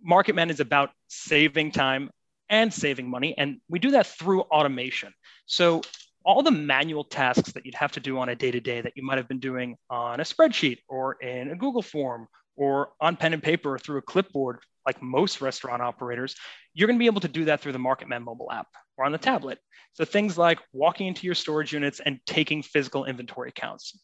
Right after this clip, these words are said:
things like submitting purchase orders to your vendors. Gone are the days of having to call one rep on the phone, send another rep a text, go on a website to submit a purchase order. You have a one-stop shop consolidated in one place,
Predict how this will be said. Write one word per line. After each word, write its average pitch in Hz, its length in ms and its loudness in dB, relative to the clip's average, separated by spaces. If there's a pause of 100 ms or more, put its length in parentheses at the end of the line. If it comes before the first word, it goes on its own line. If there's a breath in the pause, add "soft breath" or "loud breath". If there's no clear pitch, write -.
things 170 240 0
like 160 200 -6
submitting 156 560 0
purchase - 380 0
orders 131 300 -2
to - 120 -10
your 131 120 -4
vendors. 123 440 -6 (520)
Gone 214 180 8
are 285 80 8
the 208 80 6
days 175 420 4
of 151 120 0
having 156 300 2
to 139 180 -4 (220)
call 190 280 6
one 180 260 0
rep 185 200 4
on 170 120 0
the 165 80 -4
phone, 156 520 0
send 175 180 -2
another 175 260 2
rep 165 200 2
a 165 60 0
text, - 480 -2 (260 soft breath)
go 170 140 2
on 190 100 6
a 175 80 2
website 160 400 2
to - 80 -10
submit 156 280 -4
a 151 40 -2
purchase 156 380 0
order. 151 160 0
You 170 120 -4
have 233 140 2
a 220 40 0
one-stop 170 680 -2
shop 156 300 2 (280 soft breath)
consolidated 160 680 2 (340)
in 139 120 -20
one 233 180 -2
place, 226 440 4